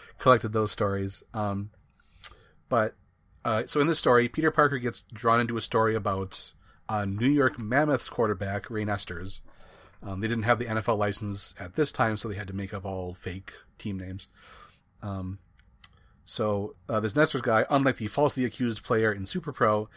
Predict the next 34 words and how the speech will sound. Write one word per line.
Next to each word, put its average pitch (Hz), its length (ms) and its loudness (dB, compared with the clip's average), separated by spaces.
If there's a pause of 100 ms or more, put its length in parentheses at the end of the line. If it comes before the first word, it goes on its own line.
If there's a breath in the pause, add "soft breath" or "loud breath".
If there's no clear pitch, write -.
(340 loud breath)
actually 110 360 -2
is 143 300 4
throwing 113 300 2
games 104 280 -2
for - 120 -8
the 104 80 -4
benefit 104 480 0
of 101 160 -6
a 98 160 -2 (100)
crime 107 400 -2
lord's 95 220 -4
gambling 101 360 -2
empire. 90 480 -12 (440 loud breath)
This 123 160 -6
is 120 60 -6
the 113 100 4
first 113 240 -2
appearance 113 380 -2
of 98 140 -10
Spider-Man 107 460 -2
villain 101 240 -4
The 92 80 -6
Rose. 123 540 0
He - 180 -14
wears 101 240 -4
kind - 200 -6
of, 104 60 -8
like, 101 200 -4
an 95 240 -6 (120)
off-white 117 600 0
suit 175 480 0 (560 loud breath)
and, 107 280 -4
like, 104 140 -6
a 98 140 -6